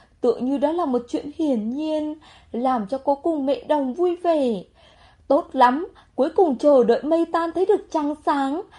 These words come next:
Đồng Vũ Vi muốn cùng hắn nói chuyện yêu đương, hắn còn chưa kịp hưng phấn. Bây giờ Đồng Vũ Vi nói cho hắn biết, không muốn yêu. Chủ yếu nhất là ánh mắt Đồng Vũ Vi nhìn hắn không che giấu được vẻ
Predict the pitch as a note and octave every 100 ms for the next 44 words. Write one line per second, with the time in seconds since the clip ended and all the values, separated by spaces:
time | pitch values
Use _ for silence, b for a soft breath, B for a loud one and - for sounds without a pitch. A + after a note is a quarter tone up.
0 | B B A#3 B3+ G3+ C4 F#4 F4+ G4 G4
1 | D4 - C#4 D4 G4 G4+ - - G4 F#4
2 | F#4+ F#4+ F#4 F#4+ b b b G#3 D#4 -
3 | A#3+ F#3+ D4 E4 D#4+ - E4 D#4+ F4+ D4+
4 | D4+ G4 C#5+ B B B C#4+ C#4+ D4+ C4+
5 | C#4+ C4 E4+ G4+ G4+ F4 F4+ G#4 F#4+ C#4+
6 | D#4+ D4+ F#4+ G#4+ A4 b b b - D4+
7 | C#4+ C4+ C#4 - F4+ F4+ F4 E4+ - b
8 | b b b _ - D#4+ - B3 D4 G#4
9 | - D#4 - G#3+ C4 A#4 - C#4+ C4+ G#3
10 | A#3+ F4 E4 E4 D#4+ A#3+ - D4 - F#4+
11 | - F#4 F4 D#4 F#4 - C#4+ C4